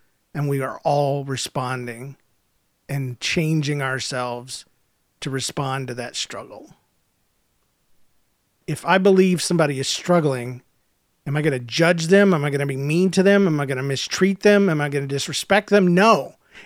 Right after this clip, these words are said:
It's like in children's ministry, when I had a kid that was struggling, I actually liked them more. Why? Because they needed me more.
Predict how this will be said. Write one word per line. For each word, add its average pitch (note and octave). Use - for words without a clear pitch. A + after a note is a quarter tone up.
It's D#3
like F3
in F3+
children's G#3+
ministry, D#3
when E3
I E3
had F3+
a D#3+
kid E3
that F#3
was F3+
struggling, A#3
I B3+
actually A3
liked G3+
them C#4+
more. C#4+
Why? A#3
Because G3+
they F#3+
needed F#3+
me D3+
more. C3